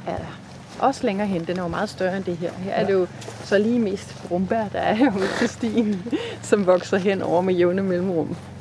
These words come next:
Speaker 2: Ja.
Speaker 1: Man siger, det er umuligt for mennesker at gå derind.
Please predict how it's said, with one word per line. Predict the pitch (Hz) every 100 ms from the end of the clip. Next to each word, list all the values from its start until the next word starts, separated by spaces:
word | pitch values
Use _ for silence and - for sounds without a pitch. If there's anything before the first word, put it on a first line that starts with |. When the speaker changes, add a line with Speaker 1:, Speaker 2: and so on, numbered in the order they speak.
| -
Speaker 2:
Ja. | 165 - -
Speaker 1:
Man | 165
siger, | 190
det | 175
er | 175
umuligt | 180 180 202 220
for | 185
mennesker | 160 160 -
at | 180
gå | 147
derind. | - - -